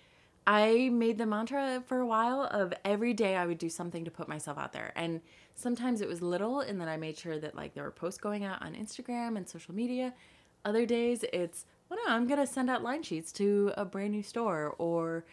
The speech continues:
you know, contact somebody that I, I might have a way to collaborate with." But just always putting yourself out there. There's gonna be good days. There's gonna be bad days.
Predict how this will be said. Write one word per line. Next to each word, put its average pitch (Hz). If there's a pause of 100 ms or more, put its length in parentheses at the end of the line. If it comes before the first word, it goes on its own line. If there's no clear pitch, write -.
(280)
you 196
know, 170
contact 220
somebody 208
that 190 (140)
I, - (140)
I 190
might 190
have 180
a 185
way 175
to 170
collaborate 214
with." 202 (400)
But 185
just - (420)
always 233 (220)
putting -
yourself 247
out 208
there. 311 (460)
There's 196
gonna 190
be 180
good 208
days. 254
There's 208
gonna 190
be 196
bad 190
days. 277